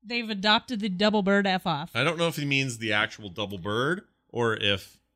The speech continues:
Speaker 2: he's just saying "double bird F off" and she laughs or whatever, or if he's
Speaker 1: Well,
Speaker 2: actually
Speaker 1: isn't double bird basically saying F off?
Speaker 2: Yeah, yeah,
Speaker 1: Anyway,
Speaker 2: no,
Speaker 1: I
Speaker 2: it's,
Speaker 1: mean,
Speaker 2: it's
Speaker 1: I like this.
Speaker 2: two birds
Speaker 1: He's,
Speaker 2: worth of
Speaker 1: he's
Speaker 2: F off.
Speaker 1: adopted it. It's part of their people now.
Speaker 2: 'Cause
Speaker 1: I
Speaker 2: this
Speaker 1: like
Speaker 2: is F
Speaker 1: that.
Speaker 2: off. This is double bird F off.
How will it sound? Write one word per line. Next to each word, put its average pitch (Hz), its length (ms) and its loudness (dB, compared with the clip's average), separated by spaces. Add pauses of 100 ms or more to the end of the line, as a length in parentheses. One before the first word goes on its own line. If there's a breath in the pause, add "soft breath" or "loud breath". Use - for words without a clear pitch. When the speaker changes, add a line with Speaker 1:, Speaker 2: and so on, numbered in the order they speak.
Speaker 2:
he's 95 260 -10
just 104 200 -4
saying 104 220 -2
"double 107 200 -6
bird 104 240 -4
F 101 160 -2
off" 92 320 -2
and 90 80 -8
she 95 140 -8
laughs 87 420 -6
or 95 60 -8
whatever, 85 520 -6
or 107 140 -4
if 92 80 -6
he's 92 140 -10
Speaker 1:
Well, 104 100 0
Speaker 2:
actually 285 200 0
Speaker 1:
isn't - 260 -2
double 254 220 0
bird 226 420 -2 (340)
basically 190 420 -6
saying 190 320 -6
F 180 180 -8
off? 180 220 -6
Speaker 2:
Yeah, 220 160 6
yeah, 131 180 6
Speaker 1:
Anyway, - 140 4
Speaker 2:
no, - 60 6
Speaker 1:
I - 20 4
Speaker 2:
it's, 285 120 2
Speaker 1:
mean, 269 120 2
Speaker 2:
it's 247 160 -6
Speaker 1:
I 226 100 4
like 254 320 -2
this. - 320 -6
Speaker 2:
two - 180 0
birds 165 280 6
Speaker 1:
He's, 135 80 4
Speaker 2:
worth 156 140 6
of 139 40 -2
Speaker 1:
he's - 140 8
Speaker 2:
F 123 100 8
off. 127 60 0
Speaker 1:
adopted 247 420 4
it. 175 140 -6
It's 180 120 -4
part 269 280 0
of 262 160 -4
their 254 240 2 (480 soft breath)
people 320 340 -4
now. 135 300 -6 (420)
Speaker 2:
'Cause 123 160 2
Speaker 1:
I 202 40 4
Speaker 2:
this 196 80 4
Speaker 1:
like 180 80 6
Speaker 2:
is 170 80 6
F 151 180 8
Speaker 1:
that. 147 40 4
Speaker 2:
off. 107 440 4 (420)
This 156 160 2
is 123 100 0
double 135 360 0
bird 113 240 -2
F 85 160 -6
off. 69 320 -14